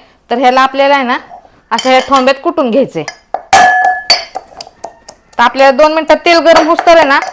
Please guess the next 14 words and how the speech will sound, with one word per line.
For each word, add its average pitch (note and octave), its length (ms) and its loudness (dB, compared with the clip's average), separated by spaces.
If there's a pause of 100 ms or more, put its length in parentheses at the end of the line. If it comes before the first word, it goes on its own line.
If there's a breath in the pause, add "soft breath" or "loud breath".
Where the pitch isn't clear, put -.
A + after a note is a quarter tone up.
(260)
आपण B3 220 0
ह्या C#4+ 100 2
ठोंब्यात D4+ 440 2
मस्तपैकी D#4 480 0
असं D4 200 0
लसूण D4+ 340 0 (360)
कुटून D#4+ 320 0
घेऊ. B3 120 0 (680)
तुम्हाला C#4+ 300 2
खिसून D4+ 260 -2
टाकलं D4 300 2
लसूण D4+ 340 0
तरी D4+ 140 2
चालन D4 380 2